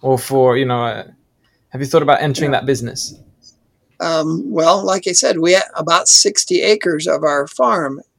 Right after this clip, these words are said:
Speaker 2: is already, uh, wild forest that is producing, um, wood. And, and we did, I, I, I do manage uh, that for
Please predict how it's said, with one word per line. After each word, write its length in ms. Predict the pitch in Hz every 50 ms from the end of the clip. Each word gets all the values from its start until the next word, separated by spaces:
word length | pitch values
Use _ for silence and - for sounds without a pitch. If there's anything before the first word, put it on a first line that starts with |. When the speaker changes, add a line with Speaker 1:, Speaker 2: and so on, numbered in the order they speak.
| _ _ -
Speaker 2:
is 180 | - 160 151 -
already, 680 | - - 175 170 160 160 170 202 196 165 143 156 - _ _ 156 - - - - _ _ _ _ _ _ _ _ _ _ -
uh, 300 | - 78 71 67 65 - - _ _ _ _
wild 640 | 403 - 143 143 151 156 165 185 185 180 170 156 -
forest 480 | - - - 156 156 151 - - -
that 120 | - 143 143
is 200 | 151 147 151 -
producing, 680 | - - 160 151 156 170 175 - - 143 131 123 131 - _ _ _ _ _ _ _ _ _ - - _ _ _ _ _ _ -
um, 380 | 208 160 73 64 60 - - - _ _ _ _ _ _ _ _ _ _ _
wood. 400 | 160 180 170 160 147 135 131 - - _ _ _ _ _ _ _ _ _ _ _ _ _ _ _ _ _ _ _ _ -
And, 320 | - 139 139 143 143 143 143 - - - _ 175
and 180 | 170 165 165
we 140 | 170 175 175
did, 320 | 175 185 196 190 185 175 180 - - _ _ _ _ -
I, 200 | 160 160 165 -
I, 260 | - 156 160 156 151 156 - -
I 120 | 156 160 170
do 180 | 165 185 180
manage 600 | 175 170 175 180 175 175 170 156 156 - - - - 160 156 - - - - _ _ _ _ _ _ _
uh, 240 | - 131 123 123 139 - - - -
that 320 | 175 151 147 135 135 - -
for 500 | - - - 156 156 143 139 139 139